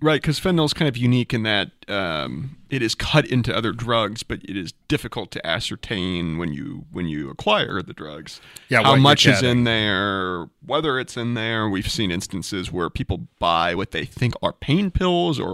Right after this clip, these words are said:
Speaker 1: or prescription pills that are otherwise legal, but actually they contain fentanyl, and they overdose and die, even though they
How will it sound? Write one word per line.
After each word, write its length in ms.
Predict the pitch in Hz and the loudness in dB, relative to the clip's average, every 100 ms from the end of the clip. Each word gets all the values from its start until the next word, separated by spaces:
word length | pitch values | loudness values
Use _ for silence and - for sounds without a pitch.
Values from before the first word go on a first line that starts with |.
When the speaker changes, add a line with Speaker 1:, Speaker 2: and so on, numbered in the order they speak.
| 92 | -4
Speaker 1:
or 200 | 92 - - - - _ | -4 -8 -16 -20 -20 _
prescription 600 | - 117 - 151 - 165 | -4 -2 -2 0 4 4
pills 540 | 143 151 156 151 139 120 | 4 4 4 2 -2 -4
that 140 | 104 | -4
are 200 | 87 85 - - _ - _ - | -4 -6 -10 -20 _ -20 _ -20
otherwise 300 | - - 151 | -14 -12 -6
legal, 280 | 123 135 127 | -2 0 0
but 160 | - - | -2 -8
actually 280 | - - - | -10 -12 -14
they 180 | - - | -16 -16
contain 340 | - - - | -16 -12 -12
fentanyl, 680 | - 202 185 170 160 151 123 - | 0 4 4 4 4 2 -2 -6
and 180 | 82 | -6
they 220 | 82 80 - _ - | -6 -8 -12 _ -16
overdose 440 | 87 87 85 82 - | -10 -10 -10 -10 -10
and 140 | - | -6
die, 360 | 90 92 90 90 | 0 2 2 0
even 380 | 78 87 78 78 | -4 -6 -6 -4
though 340 | 80 76 76 - - - - _ _ _ _ _ _ _ | -4 -4 -8 -12 -20 -20 -20 _ _ _ _ _ _ _
they 460 | - 69 64 60 | -6 -6 -6 -8